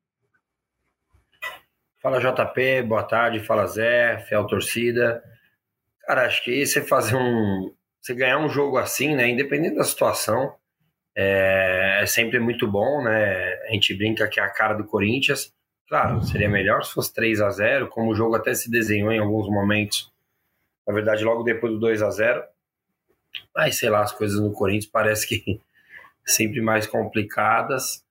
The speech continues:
É, mas a vitória veio pra dar aquela lavada de alma, é, aqueles tempos atrás, no, principalmente no gol ali da entrada do Pacaembu, ontem,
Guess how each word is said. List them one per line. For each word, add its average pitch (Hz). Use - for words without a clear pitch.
É, 101
mas 104
a 110
vitória 110
veio 110
pra 101
dar 104
aquela 107
lavada 104
de 101
alma, 113
é, 95
aqueles 95
tempos 110
atrás, 107
no, 98
principalmente 143
no 123
gol 127
ali 120
da 123
entrada 123
do 120
Pacaembu, 120
ontem, 127